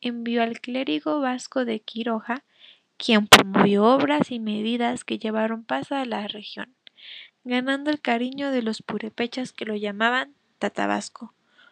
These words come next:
Su tarea generó enemistad con algunos colonos españoles que fundaron una ciudad rival con el apoyo del virrey Antonio de Mendoza.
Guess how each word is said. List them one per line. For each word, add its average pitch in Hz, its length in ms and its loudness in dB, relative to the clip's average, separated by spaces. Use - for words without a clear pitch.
Su - 180 -6
tarea 294 400 4
generó 240 400 -2
enemistad 214 640 -2
con 254 220 -10
algunos 220 460 -4
colonos 208 520 -4
españoles 214 680 -2
que 262 120 2
fundaron 277 480 2
una 277 180 -2
ciudad 226 400 0
rival 220 400 2
con 262 200 -4
el 240 120 -2
apoyo 214 380 2
del 208 180 0
virrey 208 300 -2
Antonio 233 420 -4
de 233 80 0
Mendoza. 202 580 -2